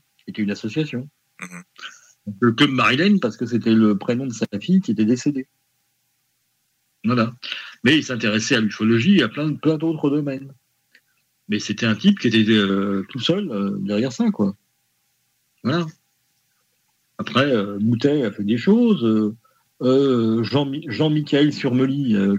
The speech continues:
Speaker 1: qui faisait Encounters et, euh, Rencontres, qui était, euh, la version française d'une revue américaine sur les, les contactés.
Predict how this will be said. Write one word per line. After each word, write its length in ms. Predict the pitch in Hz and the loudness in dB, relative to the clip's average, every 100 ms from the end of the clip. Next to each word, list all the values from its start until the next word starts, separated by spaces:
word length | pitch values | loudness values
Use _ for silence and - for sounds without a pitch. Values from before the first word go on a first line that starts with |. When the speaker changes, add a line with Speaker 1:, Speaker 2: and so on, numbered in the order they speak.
| - | -4
Speaker 1:
qui 100 | - | -6
faisait 540 | - 113 120 117 110 139 | 2 2 4 2 0 0
Encounters 840 | 143 131 131 120 139 123 110 104 - | 0 0 -2 0 0 0 -4 -12 -8
et, 280 | 123 117 113 | 0 2 2
euh, 280 | 110 98 98 | 0 -2 -2
Rencontres, 580 | 101 123 185 262 - _ _ _ _ _ _ _ - | 0 2 2 0 -2 _ _ _ _ _ _ _ -8
qui 120 | 113 | -4
était, 320 | 107 147 139 | 2 4 4
euh, 340 | 117 113 113 110 | 2 0 0 2
la 140 | 117 | 0
version 320 | 110 123 156 | 0 -2 -2
française 480 | 123 135 123 190 208 | -2 -4 -2 0 0
d'une 180 | 139 120 | 0 -2
revue 360 | 120 123 147 | -2 -2 0
américaine 600 | 143 120 120 117 160 180 | 0 0 -2 -2 0 0
sur 220 | 165 131 117 | 0 -2 0
les, 380 | 113 110 110 | 2 4 4
les 120 | 107 113 | 2 0
contactés. 520 | 131 127 147 131 | -2 -4 -4 -8